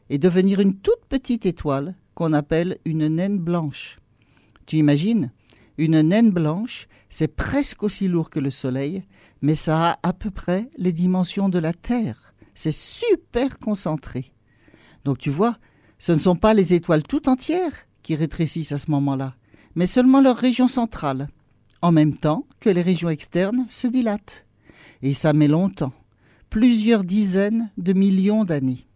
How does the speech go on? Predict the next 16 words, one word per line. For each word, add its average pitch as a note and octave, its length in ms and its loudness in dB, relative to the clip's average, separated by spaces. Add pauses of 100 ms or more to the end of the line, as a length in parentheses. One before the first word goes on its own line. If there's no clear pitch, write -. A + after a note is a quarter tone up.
(1160)
Le D3+ 120 0
Soleil, F#3 560 0 (180)
c'est - 280 -4
une D3+ 100 4
petite - 400 -8
étoile. A2+ 420 -12 (540)
Pour D#3 100 0
les D3+ 140 2
grosses F3+ 460 2
étoiles, G3+ 380 0
c'est F3+ 160 -4
différent, F3 540 -4 (480)
parce D3+ 220 -6
qu'à F3+ 180 2
un D#3+ 40 4
moment, D#3+ 460 2